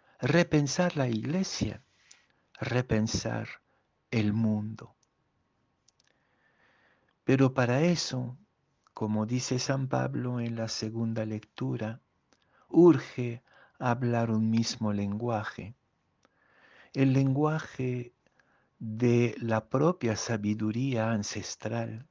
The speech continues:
de nuestros pueblos. Como en el tiempo de Pablo, nos han dividido, y esta división de nuestro pueblo hace que finalmente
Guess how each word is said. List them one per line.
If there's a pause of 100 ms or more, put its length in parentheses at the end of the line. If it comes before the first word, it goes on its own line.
de
nuestros
pueblos. (1700)
Como
en
el
tiempo
de
Pablo, (440)
nos
han
dividido, (1120)
y
esta
división
de
nuestro
pueblo (760)
hace
que
finalmente